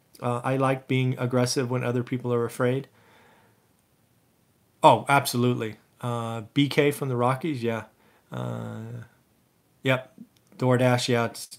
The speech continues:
not yet. Yep. And good morning. Good morning to you too.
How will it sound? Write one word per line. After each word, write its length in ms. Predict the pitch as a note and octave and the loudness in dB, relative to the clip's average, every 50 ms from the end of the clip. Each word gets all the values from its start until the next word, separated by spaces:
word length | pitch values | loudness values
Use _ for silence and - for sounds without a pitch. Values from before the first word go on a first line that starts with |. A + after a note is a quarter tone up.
| _ - | _ -6
not 180 | B2+ B2+ B2 B2+ | -4 -4 -2 -2
yet. 280 | B2+ B2 A#2+ A#2+ - _ _ _ _ _ _ _ | -2 -2 -4 -4 -8 _ _ _ _ _ _ _
Yep. 240 | - C3+ C3+ - - _ _ _ _ _ _ _ _ _ _ _ - | -8 -8 -8 -8 -12 _ _ _ _ _ _ _ _ _ _ _ -2
And 160 | E3+ F3+ F#3 | -2 0 2
good 140 | G3+ G#3+ G#3 | 2 4 4
morning. 320 | G#3+ G#3+ F#3+ A#2+ G#2 G#2+ | 4 2 2 0 -2 -6
Good 120 | - C#3+ C#3+ | -6 -6 -4
morning 200 | D3 D3+ D3 C#3+ | -4 -4 -4 -4
to 120 | C3 - D3 | -4 -4 -4
you 80 | C#3 | -4
too. 260 | B2+ - E3 C3+ A#2+ | -4 -4 -4 -6 -6